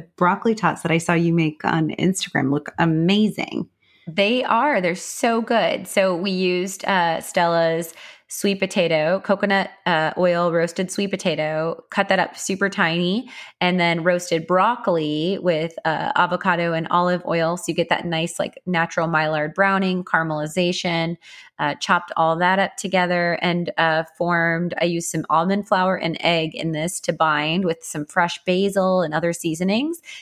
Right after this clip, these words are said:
Speaker 2: and made, like, these little <laughs> tots and baked them in the oven. And, and they're fabulous. They work as a really fun side. And I think it's, like, six tots, which they're, like, almost about a tablespoon in size, is still at or under nine grams of carbs.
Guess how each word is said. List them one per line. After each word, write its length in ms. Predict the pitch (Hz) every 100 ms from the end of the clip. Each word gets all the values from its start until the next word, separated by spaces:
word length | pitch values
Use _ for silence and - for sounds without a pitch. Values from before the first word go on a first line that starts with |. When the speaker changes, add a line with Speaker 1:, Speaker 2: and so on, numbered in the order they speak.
| -
Speaker 2:
and 120 | 190
made, 220 | 190 208 226
like, 160 | 214
these 220 | 220 190
little 180 | 196 226
<laughs> 280 | 233 - -
tots 500 | 226 214 208 - - - - - -
and 300 | 180 180 180
baked 220 | 185 185
them 100 | 214
in 60 | 196
the 100 | 180
oven. 320 | 190 190 175
And, 200 | 180 185 -
and 180 | 196 190
they're 360 | 185 190 -
fabulous. 800 | - - 170 165 - - - -
They 160 | - 180
work 220 | 185 196
as 100 | 220
a 100 | 214
really 320 | 175 180 185
fun 360 | 190 180 170 180
side. 600 | - 165 160 156 180 226 - - _ -
And 400 | 175 170 170 170
I 80 | 185
think 240 | - 220
it's, 180 | 403 392
like, 160 | 285 277
six 640 | - - 175 - - - -
tots, 520 | - 160 165 196 -
which 180 | 185 180
they're, 160 | 190 190
like, 260 | 202 208 -
almost 320 | 170 180 190
about 180 | 190 185
a 40 |
tablespoon 640 | 175 165 156 170 - 165 165
in 120 | 160
size, 580 | - 147 151 175 226 - - - _
is 200 | 185 185
still 460 | - 180 175 175 - -
at 360 | 165 175 - -
or 200 | 170 -
under 240 | 165 165
nine 280 | 165 156 165
grams 300 | 165 160 165
of 140 | 165
carbs. 520 | - 165 214 254 -